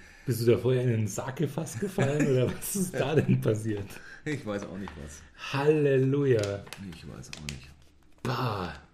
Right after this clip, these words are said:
Speaker 1: Oder bist du von einem Oni, ich glaub, Oni ist japanisch und heißt Geist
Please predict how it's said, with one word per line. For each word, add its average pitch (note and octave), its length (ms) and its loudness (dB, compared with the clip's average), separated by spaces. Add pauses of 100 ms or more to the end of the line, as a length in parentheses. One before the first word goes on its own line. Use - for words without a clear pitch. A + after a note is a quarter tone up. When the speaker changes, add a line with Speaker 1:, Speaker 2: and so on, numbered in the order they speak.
(1900)
Speaker 1:
Oder A2+ 160 4
bist B2 180 0
du C#3 60 2
von B2 200 0
einem A#2 360 0
Oni, C3+ 460 4
ich F#2+ 120 -8
glaub, - 220 -4
Oni C#3+ 320 2
ist B2+ 320 -4
japanisch B2+ 460 -2
und G#2+ 60 -2
heißt G2 200 -4 (120)
Geist - 600 -8